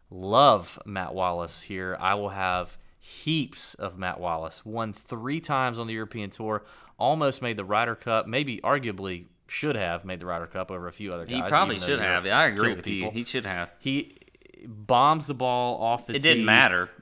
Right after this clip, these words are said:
Speaker 2: but
Speaker 1: No, it didn't matter. Bombs the ball off the tee, scores a lot, plays well in big-time competition. Love the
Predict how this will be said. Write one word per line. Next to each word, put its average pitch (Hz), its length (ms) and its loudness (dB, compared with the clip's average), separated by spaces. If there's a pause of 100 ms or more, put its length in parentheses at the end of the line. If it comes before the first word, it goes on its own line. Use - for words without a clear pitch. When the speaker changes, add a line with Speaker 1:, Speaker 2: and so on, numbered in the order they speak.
Speaker 2:
but 85 240 -12 (260)
Speaker 1:
No, 127 140 2
it 113 60 4
didn't 110 180 -2
matter. 92 280 -4
Bombs 135 420 2
the 143 60 -6
ball 135 220 2
off 120 180 0
the 117 80 -10
tee, 107 420 -6
scores 127 720 -6
a 110 100 -2
lot, 104 500 2
plays 110 300 -4
well 113 400 2
in 95 280 -8 (140)
big-time 113 440 -6
competition. 98 800 -8 (520)
Love 98 880 4 (100)
the 98 480 -6